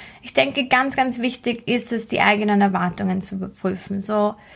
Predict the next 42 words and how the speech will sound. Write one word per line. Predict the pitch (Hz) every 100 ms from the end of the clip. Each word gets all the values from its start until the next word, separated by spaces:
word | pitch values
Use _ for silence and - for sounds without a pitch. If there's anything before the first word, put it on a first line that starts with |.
| - - -
woran | 220 254 277 262
misst | 359 -
du | 226
überhaupt | 202 190 185
Erfolg | 190 - 190 92 -
und | 190 196 - _
wann | 202 214 233
erwartest | 226 240 - 226 -
du | 196
ihn? | - 196 202 208 -
Hast | 226 208
du | 240
nach | 233 -
einer | 226 240
Woche | 233 226 247
einen | 240 233 220
hohen | 233 247
Umsatz | 262 269 262 247
erwartet | 226 208 202 202 196 -
oder | 208 214
eine | 214 208
große | 208 226 226 -
Reichweite | 214 220 247 240 220 208 220
oder | 214 214 220
viel | - 240 233
Feedback? | - 269 - 202 208 - - - - - - - - -
Lässt | 226 220 240
das | 226
erste | - 220 -
Feedback | 226 233 202 233 233 233
wieder | 226 226
nach | 220 254 269 -
und | 208 202 208
du |
hast | 220 208 214
das | -
Gefühl, | 202 - 226
dass | 226 226
es | 208 -
niemanden | 220 220 214 220 214
mehr | 208
interessiert? | 208 220 202 269 254 208